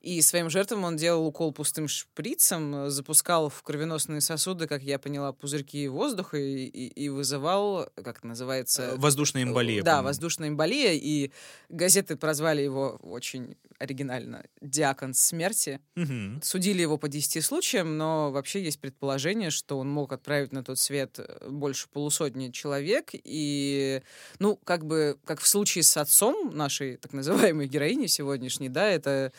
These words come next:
Speaker 1: этот чувак, диакон, делал это все, руководствуясь якобы милосердием, да, а свои действия он называл эвтаназией. Тоже такой
Speaker 2: Ну,
Speaker 1: любопытный случай.
Speaker 2: да, такая, э, занятная штука, учитывая, что он делал это в, э, свободное от работы время в благотворительной больнице.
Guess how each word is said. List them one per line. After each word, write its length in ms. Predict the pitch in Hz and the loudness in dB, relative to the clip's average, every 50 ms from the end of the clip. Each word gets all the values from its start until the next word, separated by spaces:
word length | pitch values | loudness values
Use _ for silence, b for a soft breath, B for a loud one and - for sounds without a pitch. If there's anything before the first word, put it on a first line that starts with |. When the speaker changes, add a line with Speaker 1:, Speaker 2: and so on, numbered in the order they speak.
| B B B B B B | B B B B B B
Speaker 1:
этот 160 | B - 131 | B -10 -4
чувак, 460 | - - 185 160 175 190 277 277 - - 214 180 | -4 -2 2 6 6 6 6 4 2 -4 -4 -2
диакон, 440 | 175 165 165 170 165 156 160 147 147 | 0 2 4 4 4 4 2 -2 0
делал 260 | 143 160 190 208 208 | 2 2 2 4 4
это 140 | 190 147 - 131 | 2 0 0 2
все, 640 | - - - 156 165 165 160 156 147 139 131 123 104 - - | 2 4 4 4 4 4 4 4 2 2 0 -2 -6 -8 -8
руководствуясь 800 | 151 156 - 151 147 156 160 156 - - 147 147 139 - - | -6 -2 0 2 2 2 2 0 0 -2 -2 0 2 2 4
якобы 360 | 147 147 143 139 165 151 143 143 | 4 2 0 0 -2 -4 -2 -2
милосердием, 880 | 151 151 147 143 135 139 - - 196 226 269 247 190 156 131 117 117 113 | -2 -2 -2 0 4 6 6 6 6 4 2 0 -2 -4 -4 -4 -6 -8
да, 480 | 117 127 139 135 127 92 60 60 62 - | -6 -6 -4 -4 -6 -6 -8 -10 -6 -2
а 40 | |
свои 240 | 139 - - 131 131 | -2 -2 -2 -2 -4
действия 380 | 127 135 170 196 - - - 135 | -4 -2 0 0 0 0 -2 -4
он 80 | 131 | -6
называл 420 | 131 123 120 123 131 139 151 147 - - | -4 -6 -4 -4 -2 -2 -2 -2 -6 -10
эвтаназией. 600 | - 135 - 143 143 139 127 113 107 - 101 - | -12 -10 -8 -6 -6 -4 -4 -4 -4 -6 -6 -6
Тоже 180 | - - 156 156 | -8 -4 -4 -2
такой 140 | 151 156 160 | -2 -2 -2
Speaker 2:
Ну, 80 | 180 | -2
Speaker 1:
любопытный 480 | 190 135 139 160 160 151 165 143 127 123 | -2 0 0 0 0 0 -2 -4 -4 -4
случай. 400 | - - 120 113 120 117 120 - | -6 -6 -6 -8 -12 -12 -12 -2
Speaker 2:
да, 300 | 120 - 135 123 113 104 | 4 6 8 8 8 6
такая, 420 | 98 101 92 101 98 95 95 95 87 | 2 -2 -4 -4 -4 -4 -4 -6 -8
э, 260 | - 107 104 107 110 | -8 -8 -6 -4 -4
занятная 360 | 107 110 120 120 113 104 110 107 | -2 0 0 0 -2 -4 -4 0
штука, 200 | - 214 - 175 | 0 0 2 2
учитывая, 380 | 143 - - 127 - 117 113 | 0 2 0 0 0 0 0
что 160 | 107 - 123 | 0 2 2
он 300 | 123 120 120 113 110 104 104 | 2 2 2 0 -2 -2 0
делал 220 | 120 123 120 117 | 2 4 4 4
это 160 | 110 - 104 | 2 0 -2
в, 520 | 95 95 - - - - 101 104 104 101 98 | -10 -10 -12 -14 -10 -6 -4 -2 -2 0 0
э, 20 | 92 | 0
свободное 480 | - - 110 110 113 110 92 95 92 | 0 -2 -2 -2 -2 -2 -2 -2 -6
от 80 | 87 - | -6 -4
работы 280 | 107 101 107 95 - | -6 -4 -4 -6 -8
время 280 | 90 92 113 165 185 160 | -6 -2 -2 -2 0 -2
в 300 | 117 104 101 101 101 95 | -4 -4 -2 -2 -2 -2
благотворительной 1000 | 90 - 95 107 - 113 117 120 117 107 - - 92 90 87 87 87 87 87 87 | -2 -4 -6 -4 -4 -2 -2 0 0 -2 -4 -6 -6 -8 -8 -8 -8 -8 -8 -6
больнице. 500 | 92 101 107 107 104 90 - - - - | -4 -4 -4 -4 -4 -4 -4 -6 -6 -8